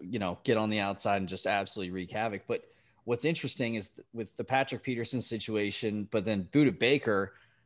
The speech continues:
you know, is there. And it, you just think of it like that secondary, but now all of a sudden what's cool is Arizona's saying, you know,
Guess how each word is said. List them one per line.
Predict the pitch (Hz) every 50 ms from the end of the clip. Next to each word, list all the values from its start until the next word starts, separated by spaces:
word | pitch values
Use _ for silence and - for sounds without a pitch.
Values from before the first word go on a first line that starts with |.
| _ _ -
you | 117
know, | 107 101 95 92 - -
is | 107 110 98
there. | 117 113 117 117
And | 131 - -
it, | 165 156 - -
you | 135 151
just | 156 170 - -
think | 185 170 165
of | 160
it | 147
like | 147 131 107 -
that | 113 92 -
secondary, | - - 156 139 - 156 139 131 139 135 135 135 135 131
but | 107 120 92
now | 113 123 135 147 156
all | 151 135
of | 117
a | 117
sudden | 107 - - 117 110 113 110 107 107 - _ _
what's | - 117 113 110 - -
cool | - 247 254 220 135 110 113 - - - _ -
is | - - -
Arizona's | 156 147 147 147 127 139 135 127 123 110 -
saying, | - 127 120 117 117 113 113 113 113 - - - - _ _ -
you | 117
know, | 113 107 104 101 101 98 95